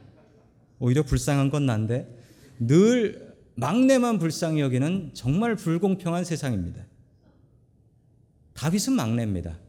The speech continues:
그렇다면 다윗은 그런 대접을 받아야 되는데, 성경의 다윗은 완전히 다른 대접을 받아요. 사무엘 선지자가 이새에게 찾아갔습니다. "당신의 아들 중에 왕이 있습니다.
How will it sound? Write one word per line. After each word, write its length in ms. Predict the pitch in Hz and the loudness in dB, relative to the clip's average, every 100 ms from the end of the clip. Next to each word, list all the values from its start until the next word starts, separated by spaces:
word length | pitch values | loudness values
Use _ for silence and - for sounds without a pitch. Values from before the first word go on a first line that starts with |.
| - _ _ _ | -20 _ _ _
그렇다면 480 | - 220 214 226 226 | -6 -4 -4 -4 -6
다윗은 600 | - 147 160 196 202 - | -6 -2 -2 -2 -4 -2
그런 260 | 143 185 | -2 0
대접을 400 | 139 123 127 143 | 0 -2 0 -2
받아야 360 | 120 104 120 120 | -2 -2 0 0
되는데, 640 | 113 104 107 156 123 110 - - - - | 0 -2 -2 -4 -6 -10 -20 -20 -20 -20
성경의 480 | - 208 240 240 226 | -6 0 2 2 2
다윗은 360 | 202 202 202 196 | 2 0 0 0
완전히 540 | 208 254 262 262 254 | 0 2 4 4 4
다른 300 | 175 220 254 | 2 2 4
대접을 340 | 247 233 226 | 4 6 6
받아요. 480 | 196 165 135 113 98 - - _ _ _ _ _ _ _ _ _ _ - | 4 2 0 -4 -8 -16 -20 _ _ _ _ _ _ _ _ _ _ -14
사무엘 440 | - 247 277 269 | -2 4 6 6
선지자가 880 | 262 240 208 202 160 180 165 120 - - _ _ _ - | 4 2 2 0 2 2 0 -2 -8 -20 _ _ _ -2
이새에게 540 | 170 196 220 190 170 | 0 4 4 4 0
찾아갔습니다. 800 | 170 180 165 139 - 117 92 90 | -2 -2 0 -2 -2 -4 -4 -6
"당신의 420 | - 170 175 196 | -2 -2 0 -2
아들 300 | 165 156 180 | -2 0 -2
중에 140 | 180 202 | -2 0
왕이 420 | 117 110 139 165 | 0 0 0 -2
있습니다. 540 | 143 156 147 131 104 | -2 -2 -2 -2 -4